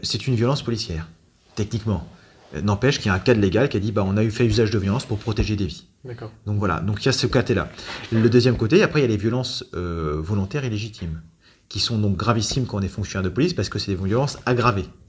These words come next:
Speaker 1: Parce que quand on est dépositaire de l'autorité publique, on peut faire usage de violence dans certains cas, euh, cadré légalement, et dans d'autres cas, si on outrepasse ce droit, comme on a eu la confiance de la population pour faire usage de cette violence,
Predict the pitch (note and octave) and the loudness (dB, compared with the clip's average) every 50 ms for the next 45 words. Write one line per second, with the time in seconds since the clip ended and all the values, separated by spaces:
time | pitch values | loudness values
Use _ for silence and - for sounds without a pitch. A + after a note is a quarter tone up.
0 | - - - - - - - - - - - G#2+ G2+ G2 F#2 G2+ G2+ - A#2 G#2 | -20 -20 -20 -20 -20 -16 -14 -14 -14 -6 -4 -2 0 0 0 -2 -2 -2 -2 -2
1 | G#2 G2+ - A2+ G2+ F#2+ F2+ - F#2 F2 E2 - F2+ - - E2+ F#2+ C3 F#3 F3+ | -2 -4 -4 -2 -2 -2 -2 -4 -4 -6 -4 -6 -8 -8 -6 -2 0 0 0 0
2 | - - - - - - - - - - - A2 F#2 G#2 - - A#2 G#2 G#2+ G2 | -2 -10 -18 -20 -20 -20 -20 -20 -20 -10 -10 -4 -2 -2 0 0 0 0 2 2
3 | G2+ G#2+ G2+ F#2 G2+ E2+ F#2 F#2+ G2 G2+ G2+ F2+ - - - - _ - - - | 2 0 0 0 -2 -2 0 0 0 0 0 -2 -4 -10 -12 -16 _ -18 -14 -12
4 | - - - - F2+ E2+ D#2+ - - F2 - F2 E2 D#2+ - A3+ B3+ D4 C4 - | -12 -10 -8 -6 -6 -6 -6 -6 -8 -6 -6 -6 -8 0 2 4 4 4 2 -4
5 | - - - - - - - - - - - - - - G2 F#2 E2+ F#2+ F2+ F2+ | -16 -20 -16 -14 -14 -14 -16 -20 -20 -20 -20 -20 -8 -4 -4 -2 0 0 0 0
6 | E2+ F2 A2 D3+ F3 B2+ A2+ G#2+ B2 B2 - - C#3 B2 - - - G#2 F#2+ G2 | 0 2 2 2 2 2 4 4 4 4 4 2 0 0 0 -2 -4 -2 -2 0
7 | A2 B2 D#3 D#3+ D#3+ - B2+ - - B2+ A#2 - - - G2+ F#2 F2+ E2 A2 C#3 | 0 0 0 0 0 -2 -2 0 0 -2 -2 -2 -6 -6 -4 -4 -4 -2 -2 -2
8 | E3+ E3 D#3+ - - - _ _ - - G#2+ G#2 G2+ G2+ G2 G2 G2+ G2+ F#2+ F2 | -2 -2 -6 -16 -20 -20 _ _ -6 -2 -2 0 0 2 2 2 2 0 0 -2
9 | - B2+ B2+ G#2 - - B2+ A#2+ G#2+ G#2 F#2 F2 F#2 F#2 F2+ - F#2+ F2+ F#2 - | -2 -2 -4 -2 -2 -4 -4 -2 -2 -4 -4 -4 -6 -8 -6 -4 -6 -6 -6 -6
10 | - G#2 G2+ G2 - - - _ _ - _ - G#2+ G#2 G2+ G2 - A2 G#2 F#2+ | -6 -6 -8 -8 -10 -18 -20 _ _ -18 _ -2 0 0 0 0 -2 -4 -4 -4
11 | F2+ F#2+ G#2 G2 F#2 F#2+ - - F2 D#2 F2 F2+ G#2 C#3 E3 D#3+ | -4 -4 -6 -4 -4 -6 -8 -8 -10 -6 -4 -4 -2 -2 -2 -4